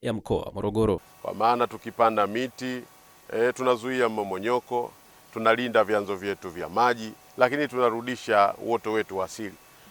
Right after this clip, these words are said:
Speaker 2: Watu wa Morogoro tunasifika ndio mabingwa wa vyanzo vya maji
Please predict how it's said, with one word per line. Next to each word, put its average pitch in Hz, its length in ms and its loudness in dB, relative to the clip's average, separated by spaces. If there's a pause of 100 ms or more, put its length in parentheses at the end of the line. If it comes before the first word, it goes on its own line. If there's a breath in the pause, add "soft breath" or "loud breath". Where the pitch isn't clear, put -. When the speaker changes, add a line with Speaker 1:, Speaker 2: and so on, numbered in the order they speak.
(320 loud breath)
Speaker 2:
Watu 113 220 2
wa 120 60 6
Morogoro 120 480 4
tunasifika 117 880 -2 (160)
ndio 117 180 -2
mabingwa 127 520 -2
wa 110 120 2
vyanzo 117 420 0
vya 95 200 -4
maji 107 380 2